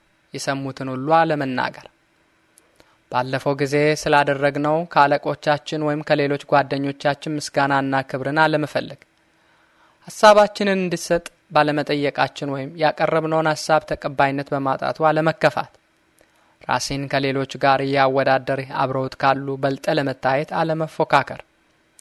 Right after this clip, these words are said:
የሰዎች ንግግር አቅጣጫ በአንተና በስራ ላይ እንዲሆን አለመሞከር፣ ከማንም ቢሆን ውለታ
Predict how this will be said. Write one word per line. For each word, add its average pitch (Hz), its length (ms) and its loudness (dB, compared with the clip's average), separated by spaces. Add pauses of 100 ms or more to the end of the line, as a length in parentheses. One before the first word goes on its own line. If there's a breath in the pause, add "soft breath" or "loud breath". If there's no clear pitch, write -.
(720 soft breath)
የሰዎች 214 480 4
ንግግር 156 500 2
አቅጣጫ 160 520 2 (120)
በአንተና 139 600 2
በስራ 127 260 -2 (100)
ላይ 127 160 0
እንዲሆን 131 420 -4 (180)
አለመሞከር፣ 139 760 0 (1200)
ከማንም 135 560 0
ቢሆን 143 300 -2
ውለታ 147 360 0